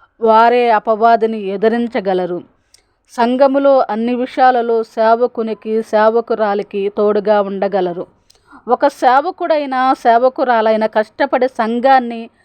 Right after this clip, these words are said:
కట్టడము ఒక ఎత్తైతే, కట్టిన సంఘాన్ని లేక ప్రసవ వేదన పడి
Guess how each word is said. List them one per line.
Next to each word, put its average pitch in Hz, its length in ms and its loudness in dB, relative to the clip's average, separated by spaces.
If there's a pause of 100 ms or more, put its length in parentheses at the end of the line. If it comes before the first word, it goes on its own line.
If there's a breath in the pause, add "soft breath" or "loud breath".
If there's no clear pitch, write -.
(280)
కట్టడము 294 600 0
ఒక 233 200 -2
ఎత్తైతే, 196 840 -4 (380)
కట్టిన 254 340 2
సంఘాన్ని 208 800 0 (420)
లేక 247 300 0
ప్రసవ 269 720 0
వేదన 254 680 0
పడి 220 600 -2